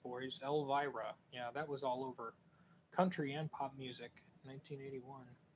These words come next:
Woman Like You's the B side. All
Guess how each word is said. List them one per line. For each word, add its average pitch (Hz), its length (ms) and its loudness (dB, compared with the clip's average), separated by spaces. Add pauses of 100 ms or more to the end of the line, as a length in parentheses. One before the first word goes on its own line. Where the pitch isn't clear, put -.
(500)
Woman 139 300 -8
Like 127 220 -4
You's 139 200 -2
the 117 140 -16
B 117 140 -16
side. 180 360 -2 (2500)
All 147 60 -6